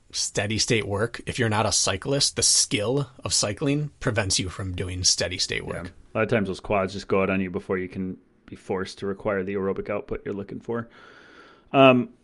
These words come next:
Speaker 2: there'll be a couple of questions here. These are both from Nicole Byrne. Um,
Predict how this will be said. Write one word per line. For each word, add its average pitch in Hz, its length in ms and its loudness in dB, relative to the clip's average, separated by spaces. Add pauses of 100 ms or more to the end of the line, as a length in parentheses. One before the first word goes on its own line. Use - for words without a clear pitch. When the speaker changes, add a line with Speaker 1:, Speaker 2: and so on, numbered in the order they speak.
(220)
Speaker 2:
there'll 156 140 8
be 160 80 12
a 143 60 12
couple 196 260 12
of 151 80 12
questions 131 400 10
here. 123 80 8
These 117 220 6
are 117 40 -2
both 127 200 10
from 120 200 8
Nicole 113 320 8
Byrne. 104 580 4 (360)
Um, 104 500 2